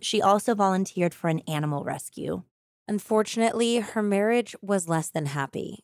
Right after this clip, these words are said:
Speaker 2: In twenty twenty, Rebecca's husband, Timothy, was on an episode of the game show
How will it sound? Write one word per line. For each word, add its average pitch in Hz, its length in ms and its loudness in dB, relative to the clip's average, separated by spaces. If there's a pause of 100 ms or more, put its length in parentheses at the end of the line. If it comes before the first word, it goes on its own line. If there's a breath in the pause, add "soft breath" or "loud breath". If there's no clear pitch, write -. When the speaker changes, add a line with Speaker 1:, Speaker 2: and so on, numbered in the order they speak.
(120)
Speaker 2:
In 175 160 0
twenty 208 360 2
twenty, 147 640 0
Rebecca's 185 400 0
husband, 160 380 -2
Timothy, 190 480 0
was 175 180 2
on 185 160 0
an 196 100 0
episode 233 440 0
of 190 80 -4
the 180 60 -4
game 160 320 0
show 147 380 2